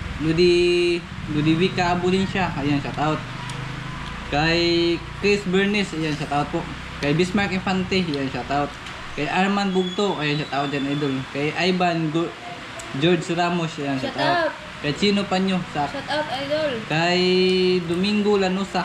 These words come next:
Speaker 1: ayan, shout out. Kay Isaiah Sandre, ayan, shout out.
Speaker 2: Kay Angelito Capistrano, shout
Speaker 1: Hmm,
Speaker 2: out.
Speaker 1: ayan, shout out.
Speaker 2: Tapos na ba si Ilading Alvarez?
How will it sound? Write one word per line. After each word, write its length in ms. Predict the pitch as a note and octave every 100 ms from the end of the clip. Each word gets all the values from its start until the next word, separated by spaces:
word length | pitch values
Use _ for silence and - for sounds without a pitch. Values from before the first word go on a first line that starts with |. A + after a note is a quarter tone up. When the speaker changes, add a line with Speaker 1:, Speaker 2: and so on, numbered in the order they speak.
| -
Speaker 1:
ayan, 240 | C3+ C#3
shout 220 | C3 A#2+ B2+
out. 200 | C3 B2
Kay 240 | E3+ F3
Isaiah 320 | F3 G3 G3 F#3+
Sandre, 400 | F#3+ F#3+ F3+ E3+
ayan, 300 | C#3+ D#3 D#3
shout 160 | - -
out. 140 | B3+
Speaker 2:
Kay 140 | B3+ -
Angelito 560 | B3+ C4+ C#4+ D#4+ D4+
Capistrano, 720 | D4 D4+ D4 C4+ D4 D#4 D#4+
shout 160 | C#4 C#4+
Speaker 1:
Hmm, 160 | B3+ D#4+
Speaker 2:
out. 100 | E4+ -
Speaker 1:
ayan, 200 | B2+ B2
shout 200 | A2+ A#2+
out. 220 | C#3 C#4+ - -
Speaker 2:
Tapos 240 | - D4+ F4
na 100 | D4
ba 80 | C4+
si 220 | C4+ A#3 - - A#3
Ilading 340 | B3+ A#3 G#3+
Alvarez? 540 | G#3 G#3 A3 A#3 C4+